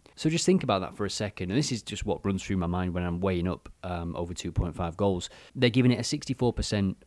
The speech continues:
chance of both teams scoring. Now, what's the likelihood that if both teams score in this game, it, it creates a more open game and we do see just one more goal? Given the data that we've already looked at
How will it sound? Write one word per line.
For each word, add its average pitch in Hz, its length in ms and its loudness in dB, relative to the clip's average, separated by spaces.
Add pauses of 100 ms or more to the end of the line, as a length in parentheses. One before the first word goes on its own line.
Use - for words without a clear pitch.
chance 90 580 -2
of 101 200 -4
both 123 260 0
teams 107 340 0
scoring. 92 680 2 (380)
Now, 131 420 2
what's - 240 -4
the 165 80 2
likelihood 131 600 0
that 110 240 2 (160)
if 117 200 -2
both 120 240 4
teams 107 320 0
score 104 360 0
in 95 100 -2
this 92 160 -4
game, 92 500 -2 (560)
it, 110 140 -8 (140)
it 107 160 -8
creates 120 520 4
a 113 40 6
more 104 320 4
open 98 440 2
game 101 440 2
and 95 340 0
we 98 100 -2
do 98 260 0
see 98 400 -4 (160)
just - 320 -8
one 101 240 4
more 92 260 2
goal? 98 440 0 (220)
Given 120 560 2 (200)
the 107 120 0
data 104 320 0
that 95 120 -2
we've 101 140 0
already 113 320 4
looked - 380 0
at 87 220 -4